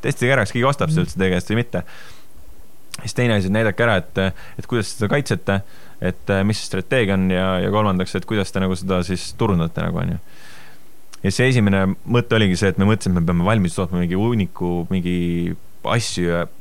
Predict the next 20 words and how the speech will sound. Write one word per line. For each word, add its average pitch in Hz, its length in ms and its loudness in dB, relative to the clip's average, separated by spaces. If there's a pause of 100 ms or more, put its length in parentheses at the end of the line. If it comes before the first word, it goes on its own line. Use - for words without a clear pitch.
(100)
hästi 107 280 -4
palju 90 160 0
nagu, 85 180 -2
mis 101 180 -2
me 95 100 0
oli, 85 120 -2 (580)
vist - 220 -12
selle 127 280 2
nagu 92 240 2 (140)
teise 113 360 2 (520)
junni 107 420 0
juures 90 380 0
siin 87 160 0 (320)
oli 90 180 0
vaja 98 160 2
vist - 220 -4
neliteist 101 460 2
tuhat 92 360 0
eurot, 107 380 4
et, - 320 -2